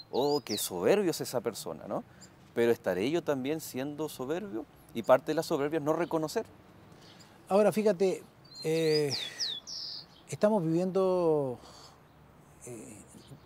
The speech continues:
Speaker 2: cuando vivimos en una ciudad, generalmente el hacinamiento viene como consecuencia del, de que la población empieza a multiplicarse demasiado rápido. Entonces,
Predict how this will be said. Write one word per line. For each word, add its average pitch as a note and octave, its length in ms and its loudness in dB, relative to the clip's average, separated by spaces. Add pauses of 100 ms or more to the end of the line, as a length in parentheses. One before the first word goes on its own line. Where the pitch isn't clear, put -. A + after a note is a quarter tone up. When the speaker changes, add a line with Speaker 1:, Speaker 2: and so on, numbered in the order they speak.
Speaker 2:
cuando C3+ 260 -2
vivimos E3+ 300 2
en D3+ 80 2
una F3 160 2
ciudad, D#3 440 2
generalmente G3 920 0
el D#3+ 180 0
hacinamiento E3 680 0
viene F#3 260 0
como D#3 240 0
consecuencia D#3+ 760 -2
del, C3+ 580 -2 (320)
de C#3 160 -2
que C#3+ 120 2
la C#3 120 0
población C#3 500 0
empieza E3 380 0
a - 20 0
multiplicarse D3 640 -2
demasiado C#3 380 0
rápido. B2+ 400 0 (520)
Entonces, F3 380 -4